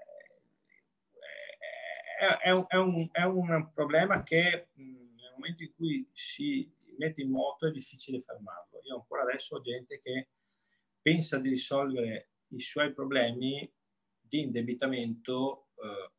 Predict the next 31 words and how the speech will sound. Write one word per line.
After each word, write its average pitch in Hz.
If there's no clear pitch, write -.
andando 120
a 131
chiedere, 117
a 110
fare 107
ulteriori 95
debiti. -
Ok? -
Eh, -
gente 110
che 101
ha 104
centomila 107
euro 110
di 107
cartelle 110
Equitalia 110
da 95
pagare 110
e 95
va 120
a 117
chiedere 113
in 107
banca 98
un 110
mutuo 98
per 90
pagare 85
le 85
cartelle. -